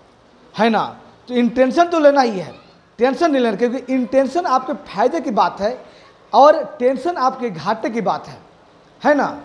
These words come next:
तो ध्यान दीजिएगा, जैसे ही आपको paper मिलता है अपना, उस पर roll number वगैरह वगैरह जो भी आराम से लिख लेना है, है ना। आपके examination room में घड़ी लगी होती है, watch लगा होता है, clock लगा होता है,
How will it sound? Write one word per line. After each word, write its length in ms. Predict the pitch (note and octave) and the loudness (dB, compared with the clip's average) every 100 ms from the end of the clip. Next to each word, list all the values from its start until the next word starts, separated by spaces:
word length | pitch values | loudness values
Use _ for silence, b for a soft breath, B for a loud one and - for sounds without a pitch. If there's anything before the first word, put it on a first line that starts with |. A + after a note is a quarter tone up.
| - - _ _ _ _ D4 | -20 -20 _ _ _ _ 2
तो 220 | E4 E4 | 2 2
ध्यान 300 | E4 A3 C#4+ | 0 2 2
दीजिएगा, 360 | G#3+ F#3+ C#3+ A#2+ - _ _ _ _ D3 | 0 -4 -6 -14 -20 _ _ _ _ -2
जैसे 360 | E3+ C4 C4+ | 2 2 2
ही 60 | E4+ | 2
आपको 440 | E4 E4 D4+ G#3+ A3+ - - - _ - | 2 2 0 2 -2 -10 -20 -20 _ -6
paper 240 | G#3+ D4+ | 0 2
मिलता 300 | C#4+ D4 C#4+ | 2 0 0
है 120 | C#4+ C#4 | 0 -2
अपना, 400 | C#4+ C#4+ C#4+ - - | -4 -4 -4 -10 -14
उस 120 | G3 G#3 | -8 0
पर 140 | A#3 | 4
roll 160 | B3+ C4+ | 4 4
number 300 | C4 C4+ C4 | 2 2 4
वगैरह 320 | C4 C4+ C4 | 4 4 2
वगैरह 320 | B3 B3+ A#3+ | 2 0 -2
जो 180 | F3+ G#3 | -4 -4
भी 160 | B3 B3+ B3+ - - _ - | 0 -2 -4 -12 -20 _ -2
आराम 260 | F#3+ A#3 | 0 0
से 120 | A#3+ G#3 | 0 -4
लिख 160 | G#3+ | -2
लेना 220 | A3 A3+ | -2 -2
है, 160 | A3 A#3+ - - - - _ _ _ _ - | -4 -6 -16 -20 -20 -20 _ _ _ _ -2
है 100 | A#3 | 0
ना। 80 | G3 | 0
आपके 340 | C#3 - B3+ | 0 0 2
examination 640 | C4+ G#3+ A#3 A#3 D4+ C#4+ A#3+ - - - _ _ _ | 2 2 0 0 2 0 -2 -10 -18 -20 _ _ _
room 200 | F3+ C#4 | -2 0
में 380 | D4 D4+ D4 - - - _ _ B2+ | 0 -2 -4 -12 -20 -20 _ _ -6
घड़ी 280 | D#3 B3+ | -2 0
लगी 180 | B3 A3+ | 2 0
होती 200 | C#4 C#4+ | 0 0
है, 260 | C#4+ C#4+ - | 0 -2 -4
watch 240 | F#3 A#3 | -2 0
लगा 120 | A#3 A#3+ | 0 0
होता 160 | B3+ | -2
है, 60 | - | -2
clock 280 | A#3 A#3+ A3+ | 0 0 0
लगा 140 | A3+ | 0
होता 240 | B3+ B3+ | -2 -2
है, 200 | B3 C4+ | -8 -10